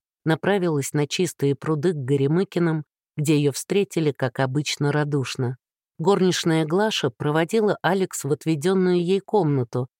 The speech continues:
которая девушке понравилась. Высокие потолки — большая кровать, вместительный шифоньер, письменный стол у окна,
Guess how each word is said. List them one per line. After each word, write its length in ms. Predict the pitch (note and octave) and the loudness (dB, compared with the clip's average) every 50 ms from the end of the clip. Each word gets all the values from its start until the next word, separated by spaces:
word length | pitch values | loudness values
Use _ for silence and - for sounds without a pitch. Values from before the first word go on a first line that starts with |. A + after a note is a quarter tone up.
| _ _ _ | _ _ _
которая 400 | - F3+ - G3 F3 E3+ E3 E3+ | -6 -2 0 2 2 2 2 2
девушке 480 | D3+ E3 F3 D#3 D3 C#3 - - - | 2 0 0 0 0 -2 -2 -6 -8
понравилась. 840 | - - E3+ F3 F#3+ F#3 F3+ D#3 C3 C3 C3 B2 B2 A#2+ - - - _ _ _ _ _ _ _ _ - | -4 -2 -2 -2 0 0 0 0 0 0 -2 -2 -2 -4 -6 -8 -16 _ _ _ _ _ _ _ _ -2
Высокие 540 | D3+ D#3+ D#3 - - D3+ B2 - - C3+ B2 | 0 0 0 2 0 0 0 0 -2 -4 -2
потолки — 720 | - C#3 - - C3 C3 C3+ C3 _ - F#3+ F#3+ E3+ - _ _ _ _ _ - | -2 -6 -2 0 0 0 0 -2 _ -2 -2 -2 -2 -2 _ _ _ _ _ -2
большая 520 | D3 E3 E3+ - - - G#3+ F#3+ E3 B2+ | 0 0 2 0 0 0 2 2 2 0
кровать, 600 | _ - C3 C3+ C3+ C#3 D3+ D#3+ E3+ D#3 - - _ _ _ _ - | _ -2 0 0 0 2 0 0 -2 -2 -6 -12 _ _ _ _ -6
вместительный 760 | - C#3 D#3 E3 D#3+ - - - G3+ - - D3 D3 D3 C#3 C3+ | 0 2 2 2 2 0 0 -2 -4 -2 -2 -2 0 0 0 0
шифоньер, 760 | - - D3 C3+ - - C#3 C3+ C#3 C#3 D#3 E3+ E3 D#3 - _ _ _ _ _ - | 0 -2 -2 -2 -2 -2 0 0 0 0 0 0 0 0 -4 _ _ _ _ _ -4
письменный 500 | - A3 G#3 - - D3+ C#3+ C#3+ C#3+ C#3 | -2 -2 -2 0 0 2 2 2 2 0
стол 400 | - - - E3+ F3 F#3 F3 E3 | -2 -2 0 0 2 2 2 2
у 100 | E3 D#3+ | 2 0
окна, 480 | D#3 D3 _ - E3 E3 D#3 C#3+ D3 | 0 0 _ -2 0 0 0 0 -2